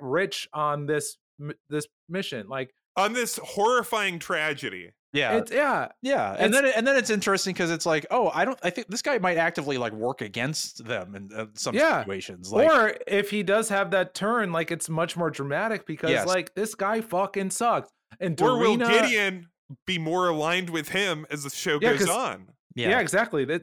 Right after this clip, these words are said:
Speaker 1: there's so much interesting things here. Darina has some interesting things to do. Never has before. Um, I, <sighs> I, it was just, it was, eh, it was so much better.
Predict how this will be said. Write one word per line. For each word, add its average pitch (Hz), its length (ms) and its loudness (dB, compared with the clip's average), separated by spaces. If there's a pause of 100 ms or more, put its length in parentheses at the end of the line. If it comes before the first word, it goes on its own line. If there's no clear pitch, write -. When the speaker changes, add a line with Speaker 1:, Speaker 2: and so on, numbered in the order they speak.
Speaker 1:
there's 165 160 -10
so 214 260 -2
much 220 380 -4
interesting 185 500 -4
things 170 260 -8
here. 165 200 -2
Darina 170 760 -2
has 160 240 -2
some 147 180 -6
interesting 165 500 -6
things 160 240 -4
to 151 60 -8
do. 147 360 0 (1500)
Never 262 400 2
has 202 260 2
before. 147 600 0 (400)
Um, 151 460 0 (760)
I, - 180 -10
<sighs> - 560 -12
I, 220 80 -4
it 233 260 0
was 233 180 0
just, - 280 -4 (100)
it 208 180 0
was, 202 340 2 (400)
eh, 202 180 0
it 202 160 2
was 196 180 4
so 226 240 2
much 220 240 2
better. 135 400 0